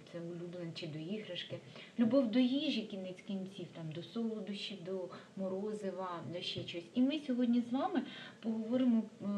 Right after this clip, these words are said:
помалюємо теж, е, таку якби любов, е, любов між котиком і рибкою. Ми всі знаємо, що котик дуже любить рибку.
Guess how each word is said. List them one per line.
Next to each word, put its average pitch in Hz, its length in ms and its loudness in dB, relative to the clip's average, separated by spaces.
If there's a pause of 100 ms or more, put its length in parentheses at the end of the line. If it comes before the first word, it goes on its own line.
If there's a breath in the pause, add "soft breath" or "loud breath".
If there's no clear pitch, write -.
(300)
помалюємо 226 720 6
теж, 226 360 0
е, 160 280 -6
таку 196 240 -4
якби 160 400 -2
любов, 330 340 0 (680 loud breath)
е, 190 380 -2
любов 226 340 2
між 202 160 -2
котиком 247 460 -4 (120)
і 170 40 -12
рибкою. - 300 -14 (420)
Ми 226 80 4
всі 220 180 -2
знаємо, 180 320 -4
що - 160 -8
котик 196 340 -8 (100)
дуже 160 200 -8
любить 147 380 -12
рибку. 202 400 -8